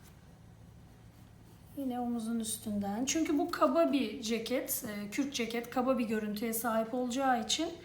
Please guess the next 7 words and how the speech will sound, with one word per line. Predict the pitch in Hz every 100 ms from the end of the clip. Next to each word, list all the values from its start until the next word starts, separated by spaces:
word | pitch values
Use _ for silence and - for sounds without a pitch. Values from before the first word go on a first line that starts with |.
| - - - -
e, | 254 254 254
birazcık | 381 370 294 247 339 339 - - - - -
vücut | 277 311
hatlarının | 320 262 - 247 254 294
dışından | 269 - 277 247 226 254 - - - - - - - - - - - - - -
şöyle | - - 294 269 233 202 202 214 269 302 - - - - - - - - - - - - - - - - - - - - - -
geçiyorum. | - 247 - 226 196 190 190 220 294